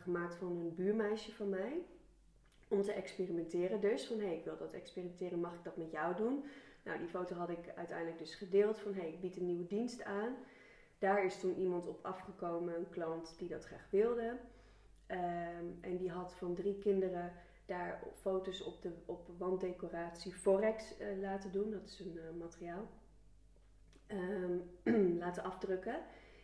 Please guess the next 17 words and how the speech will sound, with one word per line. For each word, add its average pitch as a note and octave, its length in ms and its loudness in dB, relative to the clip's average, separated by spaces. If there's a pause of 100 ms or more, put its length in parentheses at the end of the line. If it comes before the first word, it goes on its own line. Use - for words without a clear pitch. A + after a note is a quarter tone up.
(160)
En G3 120 4
die G3+ 120 8
had G#3 140 4
mij G3+ 140 6
daar G3 180 8
een F#3+ 60 4
foto A#3 320 4
van F3 200 -4
gestuurd, F#3 560 -2
van: G#3 120 -4
"Kijk - 220 -2
eens - 120 -6
hoe G#3 100 -2
tof A#3+ 220 -2
het G3 120 -8
is F3+ 160 0
geworden." E3 480 -4